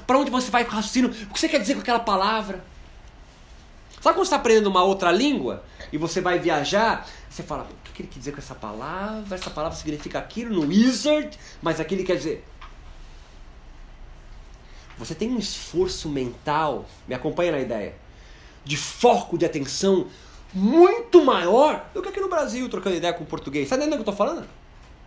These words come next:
Lembra você aprendendo a dirigir? Você olha no espaço entre o volante e o, e o painel. Espelhinho não existe.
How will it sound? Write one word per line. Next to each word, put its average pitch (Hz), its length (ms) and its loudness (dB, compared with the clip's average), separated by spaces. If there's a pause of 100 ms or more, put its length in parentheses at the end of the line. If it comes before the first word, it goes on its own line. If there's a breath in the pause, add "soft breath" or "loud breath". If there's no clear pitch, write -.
(680 loud breath)
Lembra 311 240 6
você 285 200 0
aprendendo 247 320 2
a - 20 -2
dirigir? 202 480 2 (3250 loud breath)
Você - 160 -8
olha 170 200 0
no 226 80 -2
espaço 202 400 0
entre 214 120 0
o 202 40 4
volante 180 540 4
e - 20 2
o, 311 200 0
e 277 80 2
o 247 160 0
painel. 160 560 0 (1300)
Espelhinho 185 420 4
não 427 80 4
existe. - 520 -4